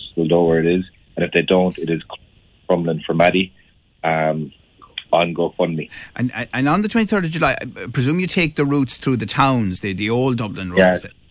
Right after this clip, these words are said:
Speaker 1: so it'll be the old Dublin road. So as far as I know, it is, we haven't nailed it down yet, but we're going from Shannonbanks and Corbally to Bird Hill,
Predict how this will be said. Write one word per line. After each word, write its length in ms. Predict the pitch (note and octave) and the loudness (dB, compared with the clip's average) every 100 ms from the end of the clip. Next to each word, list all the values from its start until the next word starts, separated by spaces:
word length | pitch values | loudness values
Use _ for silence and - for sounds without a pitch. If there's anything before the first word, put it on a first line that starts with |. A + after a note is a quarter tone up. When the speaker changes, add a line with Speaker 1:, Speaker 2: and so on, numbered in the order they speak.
| _ | _
Speaker 1:
so 60 | F2+ | -6
it'll 180 | F#2 F#2+ | -2 0
be 140 | G2+ | 0
the 100 | G#2 | 2
old 260 | G#2+ A2+ G#2+ | 2 2 0
Dublin 280 | G#2 F#2+ F#2+ | -4 -4 -4
road. 320 | G2 G2 F#2 - | -4 -4 -6 -6
So 380 | F2+ F2 F2 F2 _ _ - | -4 -4 -6 -8 _ _ -8
as 120 | F2+ - | -8 -4
far 260 | G#2+ G#2+ G#2+ | -2 0 0
as 100 | F#2+ | -2
I 100 | F#2+ | -6
know, 420 | F#2 F#2+ F#2 F2+ F2 | -4 -4 -4 -6 -8
it 200 | F2+ E2+ | -10 -10
is, 380 | F2+ F2 F2 E2+ - - - | -6 -4 -6 -8 -14 -20 -4
we 100 | F2+ | 2
haven't 300 | G#2 A2+ A2+ | 2 2 -2
nailed 260 | G#2+ G#2+ G2 | -2 -4 -6
it 80 | F#2 | -4
down 300 | G2+ G#2 G2+ | -4 -2 -2
yet, 180 | G#2+ A2+ - _ | -2 -4 -12 _
but 240 | F#2 F2 | -6 -6
we're 440 | F#2 F#2+ F#2 F#2 - - - _ _ | -4 -2 0 -2 -4 -14 -20 _ _
going 420 | F#2+ F#2+ F#2+ F#2 - | -2 0 0 -4 -4
from 560 | F#2 F2+ F2+ F2 F2+ - - | -2 -2 -2 -6 -8 -4 0
Shannonbanks 500 | G2+ F#2+ F#2+ F#2+ F#2+ | 0 0 0 -2 -4
and 100 | F#2 | -4
Corbally 480 | F#2+ F2+ E2+ E2+ - - - - - _ _ - | 0 0 -2 -4 -6 -16 -20 -20 -20 _ _ -2
to 220 | F2+ F2 | 0 0
Bird 220 | D#2+ F#2 F#2 | 0 0 2
Hill, 320 | A2 G#2+ | 2 0